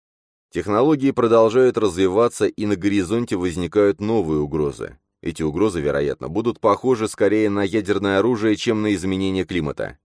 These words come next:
Они будут возникать из-за неожиданных прорывов, приводить к резким катастрофам и связываться с действиями небольшого числа лиц.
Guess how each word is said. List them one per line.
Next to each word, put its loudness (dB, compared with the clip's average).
Они -2
будут 2
возникать 0
из-за -4
неожиданных 0
прорывов, -2
приводить -2
к -10
резким 0
катастрофам 0
и -10
связываться -2
с -10
действиями -4
небольшого -2
числа -6
лиц. -8